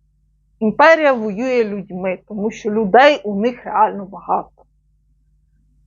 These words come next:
Людей цих не шкода, тим більше, що імперія говорить різними мовами. Ми це ще обіграємо в кінці циклу, якщо доживемо, так би мовити.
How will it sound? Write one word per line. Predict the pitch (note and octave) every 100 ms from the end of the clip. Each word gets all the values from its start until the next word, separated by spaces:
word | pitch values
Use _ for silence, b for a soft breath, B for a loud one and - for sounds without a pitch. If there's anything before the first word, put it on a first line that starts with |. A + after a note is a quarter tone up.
| _ _ _ _ _
Людей | B3 A#3+ C4 G#3+ C4 D#4 E4 D#4 C#4+ A#3
цих | - - C4+ -
не | B3 A3+
шкода, | - - E4 F#4+ D#4 E4 E4 D#4+
тим | D#4 C4+ B3+
більше, | C4 - A#3+
що | - B3 G#3+ G#3 G3+
імперія | A3 A3 B3 A3+ G#3+
говорить | G#3 A3 G#3+ G3 F3+
різними | G#3 G3+ G#3 F3 F#3+
мовами. | G#3+ D4+ G#4+ A4 G4 F#4 F#4 F#4+ F#4 _ _ _ _ -
Ми | B3+ B3+
це | B3 A3
ще | - G#3+
обіграємо | G#3 G3 A#3 D4+ E4+ E4+ C#4+ C4+ A#3+
в | -
кінці | A#3 A#3 - A3+
циклу, | - A3+ A3 G#3 G#3+
якщо | G3+ G3+ G3 G3 F3+ D#3+ - _ _ _ _ _ _ _
доживемо, | - G3 G#3+ G3+ G3+ F#3+ F#3+ F#3 F#3 G3+ -
так | G3
би | F#3+
мовити. | F#3+ F#3+ F#3+ G3 -